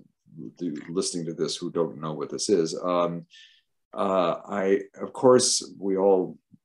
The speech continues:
in, in the lockdown phase of things, um, had to contend with what to do. And, um, um, uh, regarding, uh, performance, and I, I, I observed what everybody was doing, and I observed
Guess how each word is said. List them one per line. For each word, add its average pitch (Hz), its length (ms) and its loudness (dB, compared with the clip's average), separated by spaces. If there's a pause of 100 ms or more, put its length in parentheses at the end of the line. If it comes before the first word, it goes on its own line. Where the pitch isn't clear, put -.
(140)
in, 82 400 -10
in 80 200 -12
the 78 80 -6
lockdown 82 600 -2
phase 82 300 0
of 78 120 -8
things, 73 440 -6 (140)
um, 73 260 -18 (240)
had 80 220 -12
to 78 120 -8 (460)
contend 82 460 -10
with - 320 -4 (120)
what - 260 -8
to - 200 -12
do. 113 400 4 (720)
And, 104 320 0
um, 101 580 2 (100)
um, 92 540 -2 (340)
uh, 80 160 -10
regarding, 90 640 0 (240)
uh, - 60 -16 (220)
performance, 123 500 -2
and 104 100 0
I, 107 100 0
I, 113 180 -2
I 110 160 -2
observed 131 540 4
what 113 140 2
everybody 101 280 0
was 85 180 -8
doing, 104 240 4
and 92 100 -2
I 85 40 0
observed 92 540 0